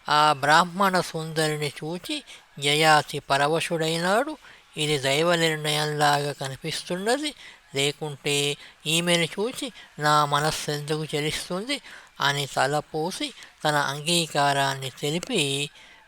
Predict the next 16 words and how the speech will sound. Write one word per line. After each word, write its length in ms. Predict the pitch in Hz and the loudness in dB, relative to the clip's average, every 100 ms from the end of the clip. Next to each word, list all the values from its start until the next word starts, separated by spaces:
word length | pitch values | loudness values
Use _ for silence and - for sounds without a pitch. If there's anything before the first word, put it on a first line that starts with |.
| - | -4
వెళ్ళిపోయాడు. 720 | 285 233 - - - - - _ - - - | -2 -2 -6 -10 -10 -12 -18 _ -20 -20 -8
దేవయాని 760 | 131 160 185 180 175 190 285 330 _ - | 2 4 6 6 8 4 2 -6 _ 0
తండ్రి 300 | 147 156 185 | 0 2 2
వద్దకు 480 | 175 165 165 - 156 | 2 2 0 -2 -8
పోయి 420 | - 185 294 302 - - - | -4 -4 -2 -6 -12 -18 -8
శర్మిష్ఠతో 1120 | - 165 175 196 - - 190 170 180 180 185 - - - | 0 2 2 2 0 2 0 0 0 0 -2 -8 -14 0
తనకు 320 | 165 165 170 | 0 0 -2
జరిగిన 480 | 151 160 170 175 180 | 0 2 2 2 2
వివాదమంతా 1120 | 165 156 160 165 160 151 151 143 151 147 147 143 - - - | 2 4 8 8 6 2 -2 -2 0 4 4 0 -6 -20 -8
విన్నవించినది. 880 | 214 262 220 139 127 - 127 113 107 - - - - - - | -4 2 2 2 -4 -6 -4 -6 -8 -18 -20 -20 -20 -12 2
"అల్పులను 720 | 143 180 190 214 202 196 190 | 2 2 0 2 4 4 2
ఆశ్రయించడం 1120 | 165 165 - 180 180 170 170 156 175 160 160 160 160 | 4 4 2 0 2 0 -4 -4 -2 0 -2 -4 -6
కంటే 640 | 143 139 151 143 143 143 - - - - | -6 -6 -2 0 0 -2 -8 -20 -2 -2
పక్షుల 440 | 160 - - 185 | 0 -4 0 4
వలె 420 | 180 185 220 277 208 - - | 6 6 4 0 -4 -14 -6
ఎప్పటికప్పుడు 1080 | 151 - 185 175 180 175 165 - 208 240 | -6 0 0 0 -2 -2 -4 -4 -2 0